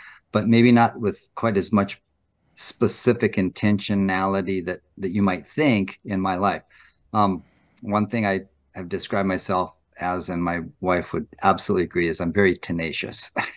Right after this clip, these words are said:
<laughs> Uh, I, I, I go until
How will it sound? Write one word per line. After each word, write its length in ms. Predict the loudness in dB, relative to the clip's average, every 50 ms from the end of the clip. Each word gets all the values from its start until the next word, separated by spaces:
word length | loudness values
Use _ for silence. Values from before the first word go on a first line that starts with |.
| -2
<laughs> 100 | -2 -2 -2 -4 -14 -14 -14 -14 -16 -18 -20 _ _
Uh, 280 | 0 2 2 2 0 -2 -6 -16 _ _
I, 200 | 4 4 4 4 4
I, 260 | 4 6 6 4 4 0 _ _ _
I 120 | 0 2 2
go 360 | 6 6 6 8 8 8 6
until 640 | 6 4 2 2 2 2 2 2 2 0 -2 -6